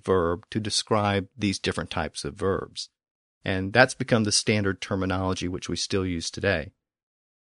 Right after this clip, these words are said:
All new verbs are weak verbs because the E D ending is the only way to make those verbs past tense. And again,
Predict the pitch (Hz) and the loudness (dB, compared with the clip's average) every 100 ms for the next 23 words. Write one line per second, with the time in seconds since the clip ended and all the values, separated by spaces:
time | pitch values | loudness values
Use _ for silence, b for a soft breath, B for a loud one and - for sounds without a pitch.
0 | _ 113 139 175 147 127 185 156 110 90 | _ 6 6 6 4 4 4 4 2 2
1 | 92 104 - - _ - 104 104 139 139 | -2 -6 -12 -16 _ 2 2 4 0 0
2 | 104 92 - - - _ 120 110 104 - | -2 0 -2 -6 -12 _ -2 0 0 -2
3 | 104 - - 123 117 110 107 98 - 160 | -6 -6 0 2 2 0 -2 -2 2 2
4 | 123 98 98 - 104 98 101 95 90 90 | 2 2 0 0 0 0 2 2 2 -2
5 | 87 90 87 90 87 80 - - - 95 | -2 -2 -2 -2 0 0 -2 -12 -4 -2
6 | - - - - - - - _ _ _ | -2 -6 -6 -6 -6 -10 -12 _ _ _
7 | _ _ - 139 147 92 95 | _ _ 0 0 4 2 2